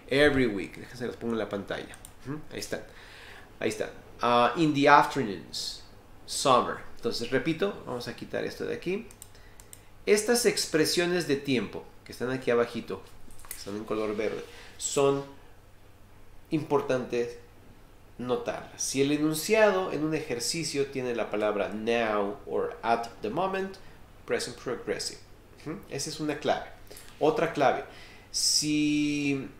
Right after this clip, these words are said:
te dicen, "Oye, pon atención,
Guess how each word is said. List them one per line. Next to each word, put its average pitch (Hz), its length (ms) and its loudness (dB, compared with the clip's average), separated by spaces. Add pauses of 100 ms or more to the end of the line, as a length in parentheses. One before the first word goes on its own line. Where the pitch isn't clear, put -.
(280)
te 143 140 4
dicen, 127 580 0 (460)
"Oye, 208 380 6 (1400)
pon 170 180 6
atención, 196 720 2